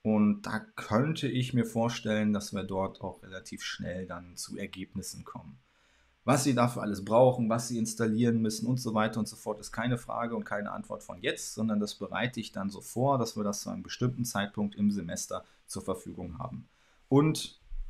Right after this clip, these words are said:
damit wir da ein bisschen Drive aufnehmen, wird das quasi ein zusätzliches Videomaterial sein, das losgelöst von der Veranstaltung sich angeguckt werden kann. Da sind dann Rahmenbedingungen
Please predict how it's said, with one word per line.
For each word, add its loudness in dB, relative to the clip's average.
damit 6
wir 6
da 8
ein 6
bisschen 0
Drive 2
aufnehmen, 2
wird 2
das -2
quasi -2
ein -4
zusätzliches -4
Videomaterial 0
sein, -4
das -4
losgelöst 0
von 2
der 4
Veranstaltung 0
sich -6
angeguckt -4
werden 4
kann. 2
Da -10
sind -14
dann -10
Rahmenbedingungen 2